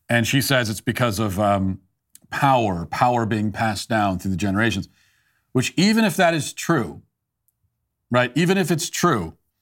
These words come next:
that you can look at some people today and where they are today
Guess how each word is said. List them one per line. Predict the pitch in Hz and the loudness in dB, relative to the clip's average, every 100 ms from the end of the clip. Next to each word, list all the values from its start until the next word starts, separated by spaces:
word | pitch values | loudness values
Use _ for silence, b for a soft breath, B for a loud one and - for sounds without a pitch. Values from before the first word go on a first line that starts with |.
| _ _ _ _ | _ _ _ _
that | 104 123 110 | 0 2 2
you | 139 | 0
can | - 127 | 2 2
look | 151 156 | 0 2
at | 147 131 - | 2 2 0
some | 147 147 | 0 0
people | 151 143 143 | -2 -2 -2
today | 143 120 107 95 98 101 _ _ _ _ _ _ _ _ | 0 2 2 2 -2 -4 _ _ _ _ _ _ _ _
and | 107 | -2
where | 107 131 | 2 2
they | 135 | 4
are | 131 127 127 | 2 2 0
today | 131 110 95 90 92 | -2 -2 -2 -4 -6